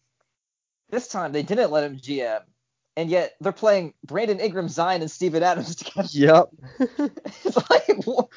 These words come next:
Speaker 1: wh-, look, I was, I liked having Steven Adams. Steven Adams is good, especially on a young team. Set
Speaker 2: Yep.
Speaker 1: screens, rebounds, tough guy, can play some defense. Nice. Even though they, I don't really know why they kinda overpaid him. Like, it did, that doesn't,
Speaker 2: That
Speaker 1: that
Speaker 2: did
Speaker 1: didn't
Speaker 2: not
Speaker 1: make
Speaker 2: make
Speaker 1: sense.
Speaker 2: sense, no.
Speaker 1: But I mean, it's not, he's nice to have.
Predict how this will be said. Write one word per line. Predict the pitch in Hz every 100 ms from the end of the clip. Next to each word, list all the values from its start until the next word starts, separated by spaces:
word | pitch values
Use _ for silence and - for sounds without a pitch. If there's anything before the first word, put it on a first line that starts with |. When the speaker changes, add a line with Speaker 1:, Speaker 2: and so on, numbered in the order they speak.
| - -
Speaker 1:
wh-, | 165 160 - - - 269 262
look, | 302 -
I | 190 440
was, | 466 -
I | 320
liked | 359 311 370
having | 339 247 262
Steven | - 254 220 202
Adams. | 180 139 127
Steven | - 302 330
Adams | 330 302
is | 311
good, | 294 339
especially | - - 311 294
on |
a | 254
young | 214 226
team. | 208 294 - -
Set | - 156 202
Speaker 2:
Yep. | - 156
Speaker 1:
screens, | 160 156 156 143 - _ _ _ _
rebounds, | 127 180 165 165 165 160 151 - - _
tough | - 170 -
guy, | 160 165 165
can | 147
play | 123 160
some | 160
defense. | 131 135 - 135 127 -
Nice. | 123 131 - - - _ _ _ -
Even | 156
though | 160 147
they, | 135 127 - _ _
I | 143
don't | 151
really | 151
know | 139
why | 135 131
they | 131
kinda | 123 135 123 104
overpaid | 135 123 104 131
him. | 127 104 101 107 - _
Like, | 107 101 -
it | -
did, | - 113 101
that | 123
doesn't, | 120 104 92
Speaker 2:
That | 127
Speaker 1:
that | 120
Speaker 2:
did |
Speaker 1:
didn't | -
Speaker 2:
not | 117
Speaker 1:
make | 95
Speaker 2:
make | -
Speaker 1:
sense. | - 71 - -
Speaker 2:
sense, | -
no. |
Speaker 1:
But | 113 98 -
I | 131
mean, | 127 123
it's | 107 -
not, | 214
he's | 208 180
nice | 190 226 403 -
to |
have. | 110 120 107 60